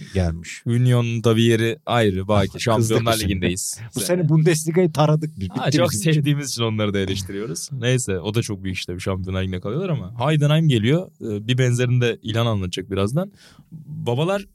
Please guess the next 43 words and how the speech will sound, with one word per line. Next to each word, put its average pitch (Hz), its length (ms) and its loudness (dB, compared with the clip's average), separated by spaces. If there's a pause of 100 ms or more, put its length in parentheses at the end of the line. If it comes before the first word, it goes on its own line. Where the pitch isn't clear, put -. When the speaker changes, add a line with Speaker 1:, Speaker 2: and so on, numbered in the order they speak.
(140)
Speaker 2:
iki 139 300 -2
bin 180 480 2
yedide 139 400 2
ayrışıyor 143 480 4
böyle. 87 160 -2
Çok 147 320 -2 (120)
branşlı 117 380 -2
bir 113 100 -2
kulüpten 160 500 -4 (100)
sadece 143 300 0
futbol 131 260 0
kulübü 127 140 2
olarak 127 120 0
ayrışıyorlar. 127 540 2 (320)
O 160 180 2
zamandan 160 460 4
beri, 120 80 2
hatta 101 200 2
iki 131 180 0
bin 131 120 2
dörtten 135 560 2
beri 131 340 2 (200)
ve 117 200 0
oradan 117 400 2
beri 113 180 0
de 117 140 2
devam 110 300 0
eden 131 200 0
bir 123 60 -2
şekilde 131 340 -2
aynı 175 220 2
teknik 143 240 0
direktör 139 300 2
var, 101 140 4
Frank 123 300 0
Schmidt. 151 280 0 (600)
Baba 143 160 2
yirmi 165 280 4
yıla 170 180 6
yakındır, 151 420 2
e, 131 460 -6
Wenger'i 151 400 6
olmuş 147 500 0